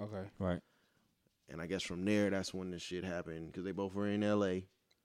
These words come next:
Speaker 1: And they took a
Speaker 3: for
Speaker 1: picture
Speaker 3: the
Speaker 1: together or
Speaker 3: Emmys.
Speaker 1: something like that.
Speaker 3: This was after the, this was
Speaker 1: After his interview. This is after
Speaker 3: No, it
Speaker 1: his
Speaker 3: was the interview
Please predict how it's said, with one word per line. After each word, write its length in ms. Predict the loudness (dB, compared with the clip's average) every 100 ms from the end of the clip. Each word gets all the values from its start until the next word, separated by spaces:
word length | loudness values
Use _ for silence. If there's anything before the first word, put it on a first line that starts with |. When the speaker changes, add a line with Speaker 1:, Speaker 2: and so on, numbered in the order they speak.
| _ -8
Speaker 1:
And 80 | -6
they 60 |
took 160 | -4 -4
a 40 |
Speaker 3:
for 60 | -2
Speaker 1:
picture 160 | 2 4
Speaker 3:
the 80 | 6
Speaker 1:
together 200 | 6 4
or 20 |
Speaker 3:
Emmys. 120 | 2
Speaker 1:
something 60 | -2 -8
like 60 |
that. 140 | -14 -18 _ -8
Speaker 3:
This 200 | -4 -2
was 160 | -2 -2 0
after 280 | 2 0 -6
the, 80 | -8 _ _ _ _
this 120 | -6
was 100 | -4
Speaker 1:
After 140 | -2 -2
his 140 | -2
interview. 360 | -2 -4 -6 -10 -14 _ _ _ _ _ _ _
This 100 | -10
is 60 | -4
after 160 | 0
Speaker 3:
No, 60 | 2
it 20 | 4
Speaker 1:
his 40 |
Speaker 3:
was 120 | 4
the 160 | 6 8
interview 420 | 8 10 8 6